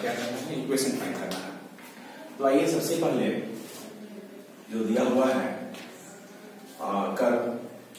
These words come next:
गिवन कर्व को डिफरेंशिएट कर रहे हैं। गिवन कर्व क्या है, गिवन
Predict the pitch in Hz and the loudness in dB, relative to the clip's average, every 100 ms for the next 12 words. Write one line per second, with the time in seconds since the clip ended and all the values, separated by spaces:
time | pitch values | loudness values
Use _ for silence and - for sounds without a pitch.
0 | - - - - - 123 135 131 127 143 | -18 -18 -18 -6 0 2 2 4 2 2
1 | - 220 233 226 233 - - - - - | 0 0 0 2 2 0 -2 -4 -8 -8
2 | - - - - - 107 110 120 123 131 | -12 -12 -14 -16 -16 -6 -2 2 2 2
3 | 131 127 127 123 - - 110 110 131 | 0 -2 -2 -4 -6 -6 -4 0 0